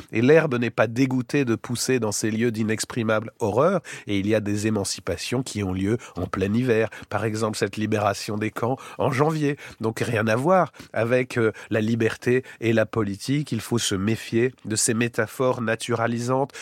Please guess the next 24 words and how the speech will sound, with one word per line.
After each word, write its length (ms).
de 80
cet 260
idéalisme 840
qui 120
fait 160
que 100
nous 160
commentons 600
derrière 340
nos 120
écrans 480
les 120
printemps 420
des 220
autres 260
et 120
leur 200
écrasement 600
parfois 460
dans 220
le 140
sang. 340
Et 100
pourtant, 500